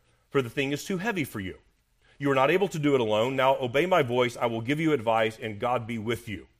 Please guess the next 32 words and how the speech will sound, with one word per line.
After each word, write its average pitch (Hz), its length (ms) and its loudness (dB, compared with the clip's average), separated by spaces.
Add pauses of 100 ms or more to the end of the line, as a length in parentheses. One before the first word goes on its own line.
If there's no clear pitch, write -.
(640)
You 127 120 -4
shall 123 240 0
present 127 400 -6
the 185 80 0
people 156 280 -6
before 143 320 -6
God 107 360 2
and 107 200 -8
bring 143 260 -2
their 151 140 2
cases 120 420 -6
to 180 100 -8
God. 170 340 0 (580)
And 113 220 -4
you 170 540 0
shall 120 320 0
warn 160 500 0
them 113 320 0
about 120 320 -2
the 107 80 -12
statutes - 880 -8 (420)
and 135 200 0
the 135 40 -4
laws." 127 680 6
Now, 107 220 -6 (140)
make 190 180 0
a 185 60 0
mental 151 340 -2
note 127 260 4
of 98 80 -4
that 98 220 -2
statement. 87 480 -8